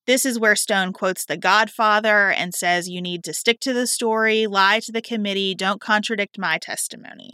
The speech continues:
So Credico did that. He took the Fifth Amendment, but he and Stone keep texting each other. I don't know why, about where all this is going. And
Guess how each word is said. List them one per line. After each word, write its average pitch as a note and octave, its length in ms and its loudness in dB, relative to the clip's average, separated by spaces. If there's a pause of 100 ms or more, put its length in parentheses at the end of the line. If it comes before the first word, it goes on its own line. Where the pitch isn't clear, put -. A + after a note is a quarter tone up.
(340)
So A#3+ 180 2
Credico C4+ 400 0
did F4+ 180 -2
that. D#3+ 220 2
He G#3 100 -6
took A#3 220 -6
the C4 100 -8
Fifth A#3 220 -4
Amendment, F#3 580 -4 (320)
but G#3+ 140 -2
he C#4 200 2
and D#4+ 160 2
Stone A3 360 2
keep D4 280 0
texting E4+ 440 0
each B3 240 4
other. G3 480 2 (520)
I F3+ 100 -4
don't G3 200 0
know C4+ 140 2
why, A#3+ 540 4 (320)
about G3+ 300 4
where G#3+ 160 4
all A3 120 6
this G#3+ 200 -4
is A#3 160 -4
going. G#3+ 600 -2 (680)
And G#3+ 560 4